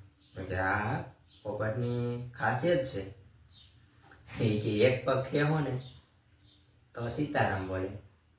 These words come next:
અને પોપટનો બીજો પગ ખેંચો ને તો રાધે શ્યામ બોલે." ભાઈ એની ખાસિયત જણાવી. પણ ભાઈ પોપટ લેવા આવ્યો હોય ને, એક પગ ખેંચો તો સીતારામ બોલે,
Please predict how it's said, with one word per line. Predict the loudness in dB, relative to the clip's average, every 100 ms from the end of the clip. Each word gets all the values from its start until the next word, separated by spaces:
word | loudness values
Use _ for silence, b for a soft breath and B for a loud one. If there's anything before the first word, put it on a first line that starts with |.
| -20 -20 _ -12
અને | -8
પોપટનો | -6 -4 -4 -2 -2 0
બીજો | 0 0 2 2
પગ | 2 2 -2
ખેંચો | -2 -2 0
ને | -2
તો | -4 -2 2
રાધે | 4 4 2
શ્યામ | 0 -2 -4
બોલે." | -4 -6 -10 -18 -20 _ _ _ _ -20 -20 -20 -20 -20 -20 -20 -10
ભાઈ | -4 0
એની | 2 2
ખાસિયત | 0 0 0 0 2
જણાવી. | 2 2 0 -4 -8 -16 _ _ _
પણ | -6 -2
ભાઈ | 0
પોપટ | 0 0 2
લેવા | 2 2
આવ્યો | 4 4
હોય | 2
ને, | 0 -2 -10 -8
એક | -4 -2
પગ | -2 -2
ખેંચો | 2 4 4 0 -4 -10 -18 -20 _ -16
તો | -8
સીતારામ | -6 -4 0 4 4 4
બોલે, | 2 0 -4